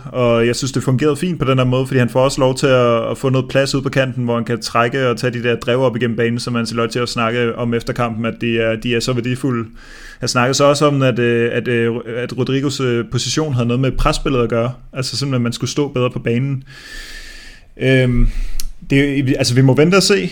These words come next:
altså, hvordan det kommer til at fungere i, i de større kampe. Jeg vil sige, øh, jeg vil ikke være så nervøs for, for den her opstilling til en Clasico, som jeg vil være for at se, <laughs> øh, Mo-, Modric på, på nieren, vil jeg sige. Men, øh, så det her, det er et, øh, det er et lidt mere vellykket eksperiment for, for Ancelottis side.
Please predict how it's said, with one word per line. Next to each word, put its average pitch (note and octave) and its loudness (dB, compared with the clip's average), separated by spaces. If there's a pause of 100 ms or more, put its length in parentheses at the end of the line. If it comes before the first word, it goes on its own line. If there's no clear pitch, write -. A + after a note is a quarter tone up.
(120)
altså, C#3 0
hvordan C3+ 4
det D#3 0
kommer D3 2
til C3 2
at D3 4
fungere D#3 4
i, C3+ 4
i C#3 -2
de B2+ -4
større C#3 4
kampe. D3 2 (180)
Jeg C3 0
vil B2 2
sige, B2+ 4
øh, A#2 4
jeg A#2 2
vil B2 0
ikke D3 -2
være D#3+ 4
så D3+ 0
nervøs C#3+ -2
for, B2+ 4
for C3 0
den C#3+ 0
her D#3+ 2
opstilling B2+ 0
til A#2+ 2
en A#2 0
Clasico, B2+ 0
som B2 -4
jeg A#2 2
vil A#2 0
være A#2+ 2
for C3 0
at B2 2
se, C3+ 2
<laughs> B2+ 0 (140)
øh, A2+ 4
Mo-, B2+ -4
Modric C3 0
på, B2+ 2
på E3 2
nieren, C#3 2
vil C3 2
jeg B2 2
sige. C3 -2
Men, B2+ 0
øh, A#2 0 (760)
så - 0
det D3 6
her, D#3 6
det D#3 4
er D#3 8
et, D3 6
øh, C3 8
det C3 0
er C#3+ 2
et C3 4
lidt D#3 4
mere D#3 4
vellykket D3+ 4
eksperiment C3 0
for, B2 4
for C3 4
Ancelottis C3 0
side. C#3+ 0